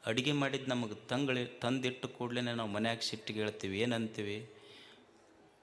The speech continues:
ಅಂತಾರಿಲ್ಲ ಗಂಡ್ಮಕ್ಳು, "ನಿನ್ನೆ ಮೊನ್ನೆ ತಂದಿಟ್ಟೇನ್ ನನಗ್? ಹಳಸಿದ್ ಯಾರು ಉಣ್ತಾರ ಮನ್ಯಾಗ?" ಅನ್ನೋದಿಲ್ಲ ನೀವು? ಏನಾಗ್ತೈತೆ ಉಂಡ್ರಿ, ಏನು ಒಂದ್ ಸಮಸ್ಯೆ ಏನು?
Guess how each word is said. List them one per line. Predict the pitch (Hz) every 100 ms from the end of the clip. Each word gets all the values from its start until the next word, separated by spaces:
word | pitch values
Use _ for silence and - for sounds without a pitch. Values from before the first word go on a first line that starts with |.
| -
ಅಂತಾರಿಲ್ಲ | 110 123 160 165 170
ಗಂಡ್ಮಕ್ಳು, | 143 139 151 151 131
"ನಿನ್ನೆ | - 120 139 143
ಮೊನ್ನೆ | 143 131 135 131
ತಂದಿಟ್ಟೇನ್ | - 127 131 127 110 110
ನನಗ್? | 151 151 123 - - - - - - - -
ಹಳಸಿದ್ | - 120 - 160 147
ಯಾರು | 156 180
ಉಣ್ತಾರ | 170 135 120
ಮನ್ಯಾಗ?" | 107 107 101 90 - - - - - 110
ಅನ್ನೋದಿಲ್ಲ | 131 160 151 160
ನೀವು? | 143 117 - - - - - - - -
ಏನಾಗ್ತೈತೆ | 143 190 226 220 214 196 -
ಉಂಡ್ರಿ, | 151 156 139 131
ಏನು | 135 123
ಒಂದ್ | 113
ಸಮಸ್ಯೆ | - 110 123 - -
ಏನು? | 101 98 113 123